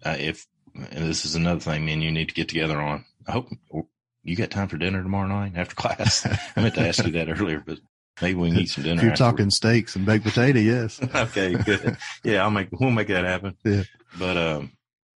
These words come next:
Speaker 1: I, I'd really think we might need to put another Scout Tracker one on. I've got people begging for that class right now.
Speaker 2: Oh, really?
Speaker 1: That would be the first time ever that we've done
Speaker 2: Yeah,
Speaker 1: two Scout
Speaker 2: yeah.
Speaker 1: Trackers in a year. But if we can figure out a time to do another one before that other Scout Tracker too,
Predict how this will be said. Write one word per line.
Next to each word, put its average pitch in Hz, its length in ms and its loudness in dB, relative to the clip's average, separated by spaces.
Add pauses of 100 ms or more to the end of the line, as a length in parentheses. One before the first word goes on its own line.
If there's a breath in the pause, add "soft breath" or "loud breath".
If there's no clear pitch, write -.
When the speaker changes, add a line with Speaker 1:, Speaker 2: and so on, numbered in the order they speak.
(220)
Speaker 1:
I, 85 260 0
I'd 80 100 -2
really 98 260 2
think 85 240 -4
we 78 80 -6
might 78 220 -2
need 76 120 -2
to 69 60 -8
put 80 160 -4
another 78 240 0
Scout 73 260 -2
Tracker 76 300 -2
one 85 280 0
on. 69 280 -6 (140)
I've 85 160 -2
got 85 200 -4
people 76 260 -4
begging 69 320 -4
for 69 140 -6
that 65 140 -6
class 65 320 -4
right - 140 -10
now. 71 240 -8 (540)
Speaker 2:
Oh, 98 100 2
really? 92 260 4
Speaker 1:
That 90 100 2
would 85 140 0
be 80 100 2
the 76 100 0
first - 320 -4
time 76 420 -4
ever 71 420 -4
that 65 140 -6
we've 71 160 -6
done 73 220 -4
Speaker 2:
Yeah, 85 160 0
Speaker 1:
two 85 160 0
Scout 73 220 0
Speaker 2:
yeah. 101 40 -2
Speaker 1:
Trackers 78 340 -4
in 76 120 -6
a - 20 -6
year. 73 340 -2
But 67 220 -8 (160)
if - 80 -20
we 92 80 0
can 80 140 -4
figure 80 240 -2
out 78 140 -2
a 69 40 -4
time 80 280 -2
to 69 60 -4
do 76 200 -2
another 76 280 0
one 71 200 -4
before 80 340 -2
that 73 140 -2
other 67 180 -2
Scout 69 300 -2
Tracker - 300 -6
too, 73 420 -4